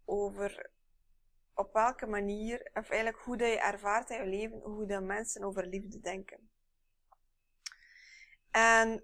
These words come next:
ehm, ik had het erover, eh, met, eh, een klant daarnet en ook, ehm,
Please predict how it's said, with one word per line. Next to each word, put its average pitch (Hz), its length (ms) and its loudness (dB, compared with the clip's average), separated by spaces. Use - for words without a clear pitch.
ehm, 214 600 6
ik 220 160 -4
had 240 160 6
het 233 160 -10
erover, 226 480 -2
eh, 202 540 -2
met, 202 640 -4
eh, 202 600 -8
een 208 140 -14
klant 226 280 -2
daarnet 247 580 -2
en 202 400 -4
ook, 208 440 -6
ehm, 196 560 -6